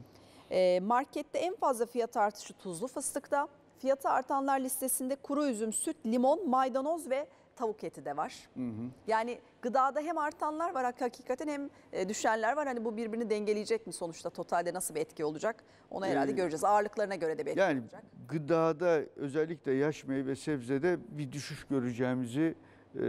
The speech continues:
Speaker 2: anlıyoruz artık. Çünkü hem market fiyatlarından bakıyoruz. Hani birbirlerini evet bazıları olumlu etkiliyor, bazıları olumsuz etkiliyor enflasyon açısından. Ama bir genel bir, e, azalma var gibi. Normaldir de çünkü mevsimsel olarak da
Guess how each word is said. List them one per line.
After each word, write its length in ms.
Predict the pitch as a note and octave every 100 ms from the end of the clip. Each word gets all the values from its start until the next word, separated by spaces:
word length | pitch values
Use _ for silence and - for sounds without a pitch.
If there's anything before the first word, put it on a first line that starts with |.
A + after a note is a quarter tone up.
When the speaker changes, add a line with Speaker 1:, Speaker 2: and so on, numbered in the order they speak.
| A#2 - F#2+ - - -
Speaker 2:
anlıyoruz 540 | E3+ D#3 D3 B2 G#2
artık. 260 | A2+ G2+ -
Çünkü 440 | - B2+ C3 B2+ - - D3
hem 140 | C#3+
market 460 | C3 B2 - C3+ -
fiyatlarından 800 | B2+ A2+ - A#2+ A#2 A#2 B2 A#2+
bakıyoruz. 500 | A2+ - A2+ F3 - - - -
Hani 220 | - C3 C3
birbirlerini 500 | C#3 C3+ C#3 C3+ C#3
evet 480 | C3 C#3 B2 A2+
bazıları 640 | C3 C3 A#2+ B2+ B2+ C3 A#2+ - - -
olumlu 440 | A#2+ C3 C3 C3+ C3
etkiliyor, 520 | B2 - A#2+ C3 B2+
bazıları 460 | B2+ A#2 B2 C3+
olumsuz 420 | C3 B2+ A#2+ C3 B2+
etkiliyor 580 | A2+ - A#2+ A#2+ C#3+ - - -
enflasyon 560 | B2+ A#2+ A#2+ A#2+ - B2
açısından. 640 | A#2 - - B2+ D#3 A3+ - - -
Ama 260 | - C3+ C3+
bir 220 | D#3 D3+ - -
genel 400 | D3 D3+ D3 C3
bir, 380 | C#3 B2 - -
e, 300 | B2+ B2+ A#2
azalma 600 | C#3+ A#2+ B2+ B2 F#3 D#3+
var 160 | D3+
gibi. 340 | A2 A2+ G3 G#3
Normaldir 640 | G#3 G#3 A3+ A3+ E3 C3
de 100 | F3+
çünkü 300 | G3+ G3 E3
mevsimsel 560 | F3 E3+ D#3 F#3 E3 G#3
olarak 480 | E3+ D#3 D3 C#3 -
da 160 | G#3